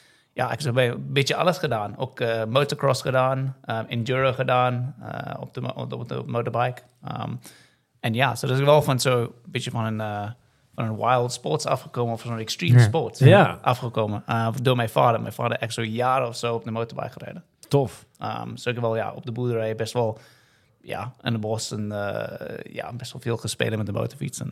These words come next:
Speaker 1: eh, de, de mountainbike en dit soort verhaal. En dan ben ik wel naar het duathlon gegaan en, eh,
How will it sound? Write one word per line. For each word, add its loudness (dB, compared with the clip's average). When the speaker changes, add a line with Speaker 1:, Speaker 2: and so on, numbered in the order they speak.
Speaker 1:
eh, -10
de, -8
de -8
mountainbike -4
en -6
dit -6
soort -4
verhaal. 2
En 0
dan 2
ben 0
ik -4
wel 2
naar -2
het -4
duathlon 2
gegaan -2
en, -2
eh, 0